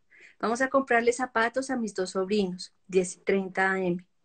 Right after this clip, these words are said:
Recordamos que ese mes de mil novecientos ochenta en que mi papá estuvo de viaje por Europa, cuando teníamos cuarenta y treinta y dos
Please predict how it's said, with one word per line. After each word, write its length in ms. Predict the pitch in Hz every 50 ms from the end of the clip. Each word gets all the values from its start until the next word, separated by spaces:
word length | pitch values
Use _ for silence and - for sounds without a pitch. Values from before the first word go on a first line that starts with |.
| _ - - - - - -
Recordamos 640 | 214 220 220 240 226 214 233 226 226 233 240 240 -
que 220 | 277 269 254 247
ese 160 | 226 233 233
mes 180 | 240 247 247 233
de 100 | 247 254
mil 140 | 254 254 254
novecientos 560 | 254 262 254 254 - 220 208 - 226 233 254
ochenta 460 | 254 247 - 240 226 233 220 262 262
en 120 | 262 247
que 120 | - 240 233
mi 100 | 220 202
papá 300 | - 185 - - 196 196
estuvo 320 | 196 202 - 226 233 226
de 160 | 233 233 220
viaje 260 | 208 202 196 190 202 202
por 160 | - 240 226
Europa, 500 | 202 190 190 214 208 190 - - - - - - - - - _
cuando 240 | - - 202 196 190
teníamos 540 | 196 208 196 196 190 196 196 214 226 220 -
cuarenta 580 | - 190 185 180 185 196 202 214 - 254 254 262
y 120 | 240 233 220
treinta 300 | - 202 196 180 - 165
y 80 | 170
dos 400 | 175 - 180 202 220 233 - -